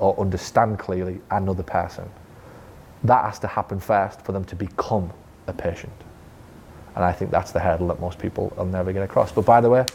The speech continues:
this will be the same in a law firm, be the same in an accountancy firm, it'll be the same in a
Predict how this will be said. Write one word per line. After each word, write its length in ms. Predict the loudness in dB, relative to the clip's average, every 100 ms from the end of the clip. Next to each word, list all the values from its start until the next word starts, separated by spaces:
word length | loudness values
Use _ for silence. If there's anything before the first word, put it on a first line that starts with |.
| -12 -20 -10
this 140 | -4
will 80 | 0
be 100 | 0
the 80 | 0
same 220 | 0 0
in 60 | 2
a 40 |
law 180 | 4 4
firm, 340 | 2 -2 -2 -6
be 100 | -6
the 80 | -6
same 200 | -4 -4
in 60 |
an 80 | -6
accountancy 420 | -4 -4 -4 -6
firm, 260 | -2 -2 -2
it'll 100 | -4
be 80 | -4
the 100 | -4
same 240 | -2 0
in 80 |
a 60 | -2